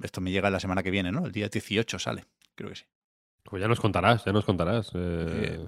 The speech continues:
Speaker 1: me hizo gracia. No, no, no suelo picar con esto de las ediciones especiales ni los mandos de colores, pero este me, me, me llamó, la verdad. Vi la foto y dije, "Coño, qué guay". Así que ya tengo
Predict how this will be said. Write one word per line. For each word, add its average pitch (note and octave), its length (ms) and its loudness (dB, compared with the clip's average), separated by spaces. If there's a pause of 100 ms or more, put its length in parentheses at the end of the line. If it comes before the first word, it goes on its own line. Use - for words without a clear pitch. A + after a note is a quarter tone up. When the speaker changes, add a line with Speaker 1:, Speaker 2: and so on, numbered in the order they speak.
(340)
Speaker 1:
me A2 80 -2
hizo A#2 140 0
gracia. - 360 -4 (160)
No, F#2+ 500 -2
no, F#2 200 -2
no G2+ 120 -4
suelo A2+ 640 8
picar A#2+ 440 4
con G2+ 180 2
esto G#2 240 0
de G#2 100 4
las G2 160 2
ediciones G2+ 360 2
especiales G#2 600 2
ni G2+ 80 0
los F#2+ 160 2
mandos G#2 300 2
de A2 80 2
colores, C3 380 2 (360)
pero G#2+ 220 8
este A2+ 240 6
me, G2 460 6
me, F2 420 0
me F2+ 140 -2
llamó, F2 340 -2 (140)
la F2+ 100 -2
verdad. E2 220 -2 (100)
Vi F#2 100 -4
la F#2 120 -4
foto - 220 -4
y - 40 -4
dije, F#2+ 200 -6
"Coño, B2 200 -6
qué F#2+ 40 -8
guay". - 200 -4 (1200)
Así - 200 -8
que E2 240 -6 (120)
ya F#2 160 0
tengo E2+ 480 -4